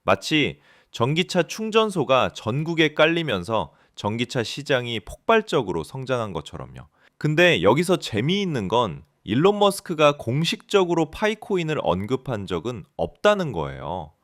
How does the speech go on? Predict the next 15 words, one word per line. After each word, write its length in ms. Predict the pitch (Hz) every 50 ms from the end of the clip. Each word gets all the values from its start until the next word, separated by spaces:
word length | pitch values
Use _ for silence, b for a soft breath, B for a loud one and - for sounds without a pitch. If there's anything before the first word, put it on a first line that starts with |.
| _ _ _
스타링크가 920 | - - - - 214 220 220 220 214 214 190 185 190 185 185 175 131 - -
파이 260 | - - 220 226 233
네트워크의 760 | 226 208 175 165 - 185 175 170 160 - - 175 156 139 117
인프라로 480 | 98 101 110 - - - 143 131 127 131
쓰일 340 | - - - 190 190 196 190
수 260 | 185 - - 170 147
있다는 460 | 110 95 - - 123 117 110 101 95
건 320 | 95 104 107 101 90 80 73 -
기술적으로 800 | - - 120 - 190 208 196 - - 185 170 151 151 147 147 139
가능하지만 880 | - - - 90 87 92 98 110 123 131 120 113 101 104 117 107 80 b b b b
머스크가 560 | - 92 101 113 - - - - 139 135 139 135
직접 460 | - - - _ - 135 123 - -
투자했다거나 1000 | - - 190 208 196 196 190 190 - - 151 131 110 101 101 110 110 98 85 82 -
지지한다는 800 | - - 113 101 - 156 170 170 165 160 143 147 135 135 131 120
증거는 520 | - - 98 92 85 90 90 104 120